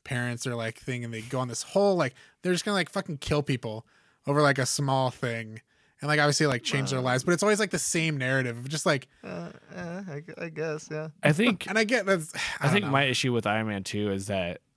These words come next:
Speaker 3: I, Iron Man one had just taken me by surprise.
Speaker 1: Totally.
Speaker 3: And I think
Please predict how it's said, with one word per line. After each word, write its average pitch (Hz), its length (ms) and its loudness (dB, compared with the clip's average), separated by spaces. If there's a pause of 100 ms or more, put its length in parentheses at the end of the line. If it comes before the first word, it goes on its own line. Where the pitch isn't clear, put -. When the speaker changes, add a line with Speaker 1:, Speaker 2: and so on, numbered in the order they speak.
(120)
Speaker 3:
I, 101 480 -2
Iron 123 320 2
Man 113 240 -2
one 98 220 -2
had 101 160 -8
just - 280 -10
taken 95 540 -6
me 98 140 -6
by 87 140 -6
surprise. - 560 -10
Speaker 1:
Totally. 110 340 -2 (180)
Speaker 3:
And 110 100 0
I 110 60 0
think 120 240 -4